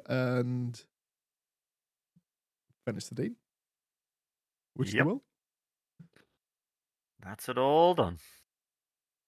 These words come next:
Speaker 1: So we don't have to talk about it anymore. Um, due to that, uh, Bobby Kotick is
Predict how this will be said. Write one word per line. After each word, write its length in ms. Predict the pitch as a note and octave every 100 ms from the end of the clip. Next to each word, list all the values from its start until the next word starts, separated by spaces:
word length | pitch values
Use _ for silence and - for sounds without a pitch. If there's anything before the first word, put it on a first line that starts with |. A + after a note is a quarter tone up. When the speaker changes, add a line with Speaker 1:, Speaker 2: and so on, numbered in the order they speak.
| _
Speaker 1:
So 80 | C3+
we 40 | C3
don't 120 | C3+
have 60 | -
to 20 |
talk 160 | F#3 G#3
about 220 | A#3+ B3+
it 60 | B3+
anymore. 360 | C4 C4+ C#4 - _ _ _ _ _ _ _ _ _ _ _ _ _ _ _ _ _
Um, 520 | A#2 B2 B2 B2 B2 A#2+ _ _ _ _ _ _ _ _ _ _ - _ _ _ _ _ _ _ _ _ _ _ _ _
due 140 | - A3
to 80 | B3
that, 360 | A#3+ G#3+ -
uh, 200 | C#3 B2+
Bobby 280 | A#2+ C#3 C3
Kotick 420 | B2 A#2 C3 C#3+ -
is 760 | B2 A#2 A2+ A2+ - - -